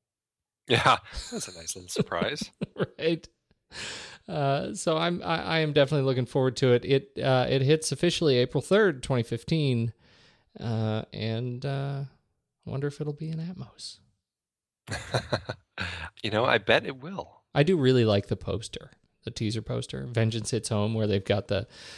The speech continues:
Speaker 2: it's just a close up. The camera's on the ground, it's a close up of the car, uh, wheels of the car, uh, and they have the, the cast essentially standing, you know,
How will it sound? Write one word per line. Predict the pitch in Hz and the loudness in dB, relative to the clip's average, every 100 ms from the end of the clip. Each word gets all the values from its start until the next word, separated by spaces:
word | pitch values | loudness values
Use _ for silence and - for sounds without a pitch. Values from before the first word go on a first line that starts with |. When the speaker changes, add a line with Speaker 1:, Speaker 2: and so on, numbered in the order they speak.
| - | -4
Speaker 2:
it's | - - | -2 2
just | 127 117 | 2 2
a | |
close | 98 127 110 - | 2 4 4 4
up. | 110 | 0
The | - 95 104 127 | 0 -4 -4 -6
camera's | - 131 117 | 2 2 4
on | 113 | 4
the | 107 | 2
ground, | 107 104 104 | 2 0 0
it's | |
a | - | -2
close | 117 104 | 0 0
up | 113 113 | 0 -2
of | |
the | 104 | -2
car, | - 104 98 104 - 123 | -2 0 2 0 -2 0
uh, | 107 | 2
wheels | 113 107 104 110 | 4 2 2 -2
of | |
the | 104 | -6
car, | - 104 101 110 - - - - _ - | -2 -2 0 -2 -8 -20 -20 -20 _ -2
uh, | 107 98 87 | 0 2 0
and | 110 104 | 0 2
they | 101 | 2
have | 101 98 | 0 0
the, | 101 101 - - | -2 -2 -4 -2
the | 113 | -2
cast | - 139 98 90 - | 0 0 -2 -2 -4
essentially | 98 - 101 - 87 | -4 -4 -4 -6 -4
standing, | - - 101 101 95 - _ _ - | -4 -2 -2 -2 -6 -10 _ _ -14
you | - | -10
know, | - | -10